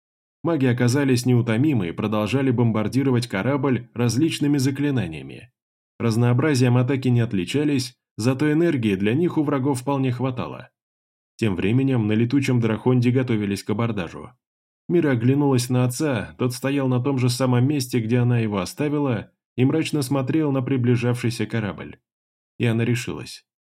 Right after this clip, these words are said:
Отбив очередной магический залп, девушка прошептала заклинание, которое оставляла напоследок.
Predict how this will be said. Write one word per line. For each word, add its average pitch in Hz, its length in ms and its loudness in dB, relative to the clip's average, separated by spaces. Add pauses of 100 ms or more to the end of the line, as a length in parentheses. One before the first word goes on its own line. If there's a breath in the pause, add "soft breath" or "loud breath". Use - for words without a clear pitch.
(540)
Отбив 120 400 0
очередной 147 440 2
магический 135 560 0
залп, 120 440 0
девушка 143 440 0
прошептала 143 560 0
заклинание, 127 720 2
которое 131 320 0
оставляла 127 500 0
напоследок. 135 800 -4